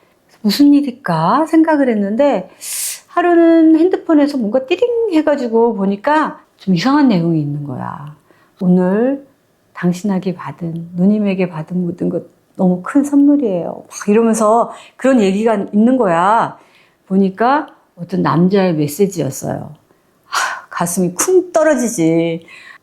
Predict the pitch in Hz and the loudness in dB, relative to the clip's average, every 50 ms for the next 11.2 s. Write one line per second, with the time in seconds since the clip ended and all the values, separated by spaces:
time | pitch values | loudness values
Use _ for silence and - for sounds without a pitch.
0 | _ _ _ _ - 233 226 226 196 180 180 185 190 202 202 240 277 320 349 - | _ _ _ _ -2 0 0 2 2 2 2 2 0 0 0 0 0 0 0 -2
1 | - - _ _ _ _ _ - 180 190 202 208 214 208 - - 330 330 311 330 | -6 -14 _ _ _ _ _ -2 0 2 2 2 0 0 0 0 2 2 4 4
2 | 302 294 285 285 285 294 285 269 254 262 - - 202 196 190 190 196 202 208 208 | 4 4 4 2 0 0 0 0 -2 -4 -8 -6 -2 0 0 2 2 4 2 2
3 | 190 165 160 - - - - - - - _ _ _ _ _ - 226 226 220 226 | 2 0 -2 -6 -12 -20 -20 -20 -20 -20 _ _ _ _ _ 0 2 2 4 4
4 | 269 247 240 240 247 254 247 285 339 339 320 311 277 208 196 202 202 233 226 226 | 4 4 4 4 2 2 0 0 0 0 0 0 0 2 2 2 2 2 2 2
5 | 214 202 185 196 196 180 175 196 196 208 254 254 269 262 262 262 185 180 190 190 | 0 0 0 0 -2 -2 -2 -2 -2 -2 -2 -2 -2 -2 -2 0 0 2 2 2
6 | 190 180 185 - _ _ _ _ _ _ _ _ - - 185 185 208 208 202 190 | 2 0 -2 -8 _ _ _ _ _ _ _ _ -14 -8 -4 -2 0 0 2 0
7 | 175 156 156 156 202 202 196 185 185 185 180 180 175 180 - 175 165 165 160 160 | 0 -2 -2 -2 -2 0 2 2 2 2 0 -2 -4 -6 -4 -2 0 2 2 2
8 | 160 160 160 - 180 175 180 180 180 180 175 170 - 156 165 175 185 185 185 170 | 2 0 0 0 0 0 0 0 0 -2 -2 -2 -2 0 0 0 0 0 -2 -2
9 | 175 202 247 262 269 269 269 254 233 - _ - 165 160 160 165 170 170 - - | -2 -4 -2 -2 -2 -2 -2 -4 -6 -4 _ -2 0 0 0 0 -2 -4 -6 -8
10 | - - - 160 170 160 165 - - 185 196 214 226 226 208 180 165 151 - 160 | -10 -8 -4 -2 -2 -2 -2 -2 0 2 4 4 4 2 0 0 -2 -4 -6 -6
11 | 156 143 139 147 | -6 -6 -8 -10